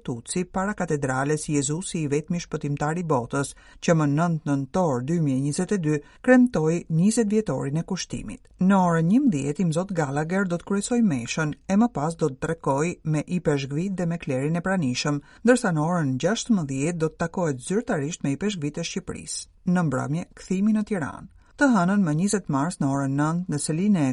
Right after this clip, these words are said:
Komunitetit Musliman të Shqipërisë, sekretari i Vatikanit për marrëdhëniet me shtetet dhe me organizatat ndërkombëtare do të takohet me krerët fetar të vendit, e më pas do të shkojë në Kuvendin e Republikës për t'u takuar në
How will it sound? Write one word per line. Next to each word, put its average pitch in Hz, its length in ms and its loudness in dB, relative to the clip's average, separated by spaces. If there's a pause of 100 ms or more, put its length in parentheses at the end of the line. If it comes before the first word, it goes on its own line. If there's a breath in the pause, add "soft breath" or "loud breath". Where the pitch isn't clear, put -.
(100)
Komunitetit 147 640 -4
Musliman 156 560 0
të 135 80 -4
Shqipërisë, 165 540 -4 (260 soft breath)
sekretari 180 480 0
i 143 80 -2
Vatikanit 156 560 -4
për 143 160 -2
marrëdhëniet 151 480 -2
me 135 80 -2
shtetet 190 460 -4
dhe 131 100 -4
me 131 80 -4
organizatat 151 640 -2
ndërkombëtare 147 840 -2 (260 soft breath)
do 240 140 4
të 254 80 -8
takohet 190 420 0
me 160 80 -2
krerët 202 480 -2
fetar 190 320 -4
të 208 140 0
vendit, 139 500 -2
e 165 160 2
më 151 160 0
pas 180 320 -2
do 156 80 0
të - 140 -8
shkojë 165 260 0
në 170 80 -6
Kuvendin 147 480 0
e 127 140 -2
Republikës 185 640 -2
për 160 220 -2
t'u 165 100 -6
takuar 170 560 0
në 143 160 0